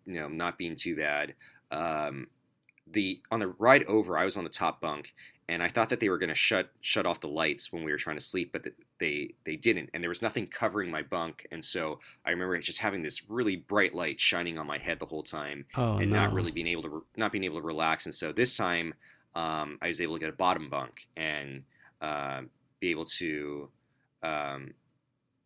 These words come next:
Speaker 1: be able to relax and, and go to sleep for, for a, for a while. And, and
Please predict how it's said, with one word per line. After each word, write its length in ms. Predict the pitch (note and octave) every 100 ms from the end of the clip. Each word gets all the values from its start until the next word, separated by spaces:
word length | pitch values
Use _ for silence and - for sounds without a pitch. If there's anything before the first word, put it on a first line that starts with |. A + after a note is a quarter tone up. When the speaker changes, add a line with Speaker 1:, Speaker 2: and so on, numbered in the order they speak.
| _ _ _
Speaker 1:
be 120 | - G2
able 140 | D#2
to 140 | -
relax 380 | E2 D#2+ D#2 -
and, 120 | D#2 D2
and 100 | E2
go 100 | E2+
to 60 | -
sleep 360 | - F2 -
for, 420 | - D#2+ C#2+ C#2+ -
for 240 | - E2+
a, 80 | D#2 - _ _
for 180 | - F2
a 40 | D#2
while. 260 | C#2+ C#2
And, 120 | D2 D2+
and 220 | F#2